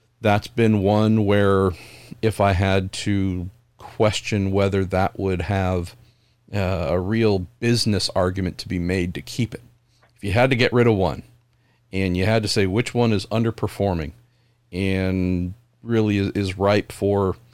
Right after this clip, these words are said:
not being included, of course, imsa likes to receive money. Uh, <laughs> most series love to receive money, Graham, uh, promoter fees. But, yeah,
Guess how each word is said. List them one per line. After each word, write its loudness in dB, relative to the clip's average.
not -2
being 0
included, -2
of -20
course, 0
imsa 0
likes 2
to -4
receive -2
money. 2
Uh, 0
<laughs> -4
most 2
series 2
love 0
to -4
receive -2
money, 4
Graham, 0
uh, 2
promoter 2
fees. -2
But, 2
yeah, 0